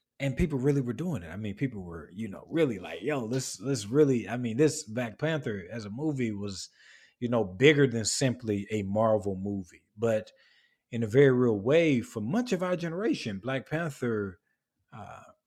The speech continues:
represented, you know, the first time in, like, big screen that we really saw somebody who was, like, Black.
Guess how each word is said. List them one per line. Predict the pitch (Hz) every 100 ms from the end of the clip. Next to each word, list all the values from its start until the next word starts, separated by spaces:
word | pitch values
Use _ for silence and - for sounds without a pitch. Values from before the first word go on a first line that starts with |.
| -
represented, | 135 196 185 160 202 190 160
you | - 175
know, | 175 170 165 139 - - _ 127
the | 120
first | 135 - 180 180 -
time | - 156 156 147 135
in, | 123 113
like, | 110 98 - - _ _ _ 101
big | 101 151 147
screen | - 147 147 139 117 101
that | 107 101
we | 120
really | 95 117 135 117
saw | - - - 131 123
somebody | - 117 107 101 95 90 -
who | 110
was, | 98 90 87 -
like, | - 78 _ _ _ _ _
Black. | - 190 104 -